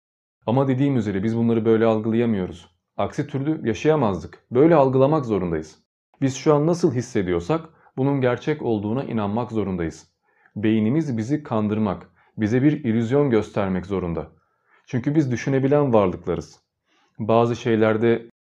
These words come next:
yanlışlık olduğunu sezdiğimizde bu bizi rahatsız ediyor. Örneğin siz beni görüyorken, ben burada konuşuyorken benim ağzımın oynayışıyla çıkan sesin senkronize olmasını istersiniz. Şu anda ben konuştuğumda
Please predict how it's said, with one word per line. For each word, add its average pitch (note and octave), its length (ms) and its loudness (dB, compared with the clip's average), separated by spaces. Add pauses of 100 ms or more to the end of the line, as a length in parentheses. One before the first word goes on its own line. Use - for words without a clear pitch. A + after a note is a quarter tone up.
yanlışlık G#2+ 560 0
olduğunu G#2+ 380 -2
sezdiğimizde F#2 760 -4
bu B2+ 120 -2
bizi A#2 200 -2
rahatsız G#2 440 -2
ediyor. E2 300 -4 (540)
Örneğin G#3 300 2
siz A#2+ 300 -6
beni A#2+ 200 2
görüyorken, A2+ 580 2 (340)
ben G#2+ 160 4
burada A2+ 260 0
konuşuyorken B2+ 680 -2
benim C3 360 -2
ağzımın A2 440 0
oynayışıyla G#2+ 920 0 (160)
çıkan C#3 340 -4
sesin D3+ 560 -8
senkronize C3+ 520 0
olmasını G#2 420 0
istersiniz. E2+ 760 -6 (920)
Şu B2+ 180 0
anda A#2 200 4
ben A#2+ 160 0
konuştuğumda A#2 760 -2